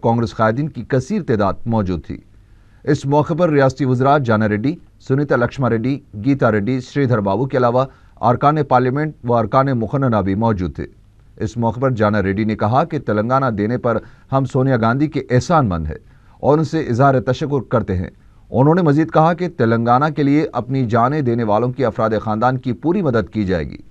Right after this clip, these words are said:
बाद अज़ां इन कायदीन ने गांधी भवन में मुनक़दा जलसे इजहार तशक्कुर में शिरकत की। कारगुजार वज़ीर आला किरण कुमार रेड्डी दो दिन के अंदर नई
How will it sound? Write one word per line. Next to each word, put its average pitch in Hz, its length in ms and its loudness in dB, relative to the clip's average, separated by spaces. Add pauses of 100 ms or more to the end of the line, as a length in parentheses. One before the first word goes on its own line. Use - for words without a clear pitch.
(480)
बाद 87 180 0
अज़ां 98 260 0
इन 160 80 -4
कायदीन 107 420 -2
ने 113 200 0
गांधी 104 300 0
भवन 117 200 -2
में 110 160 -2
मुनक़दा 104 460 0 (340)
जलसे 123 440 2
इजहार 107 420 0
तशक्कुर - 480 -2
में 95 200 -2 (260)
शिरकत 117 460 0
की। - 140 -14 (3750)
कारगुजार 185 500 8
वज़ीर 180 280 6
आला 185 180 6
किरण 160 260 0
कुमार 147 280 2
रेड्डी 143 320 4
दो 127 180 4
दिन 156 180 2
के 156 100 0
अंदर 143 260 4
नई 139 280 0